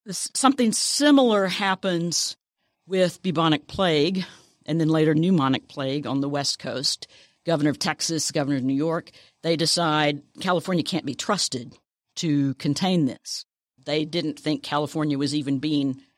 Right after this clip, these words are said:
upfront about the extent of the problem that they had, and they don't want it spreading, so they would basically declare quarantines preventing anyone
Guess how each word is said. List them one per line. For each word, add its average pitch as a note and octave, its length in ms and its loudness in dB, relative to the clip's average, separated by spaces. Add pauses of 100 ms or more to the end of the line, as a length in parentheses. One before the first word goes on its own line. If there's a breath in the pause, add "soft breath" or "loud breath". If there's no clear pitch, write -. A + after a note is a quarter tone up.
(340)
upfront G3+ 540 2
about D#3+ 260 2
the D#3+ 100 -4
extent D#3 280 -2
of D3+ 60 0
the D3 80 0
problem C#3 300 0
that C3 160 -4
they D#3+ 140 -2
had, A3+ 340 4
and F3 160 2
they G#3+ 140 4
don't D4 180 6
want F3+ 160 2
it B2+ 80 -2
spreading, C#3+ 420 -4
so E3 160 -2
they D3 200 -2
would D#3 260 -2 (300 loud breath)
basically F#3 720 0
declare D#3+ 400 -2
quarantines D#3+ 840 -2
preventing D#3 420 0
anyone E3 600 0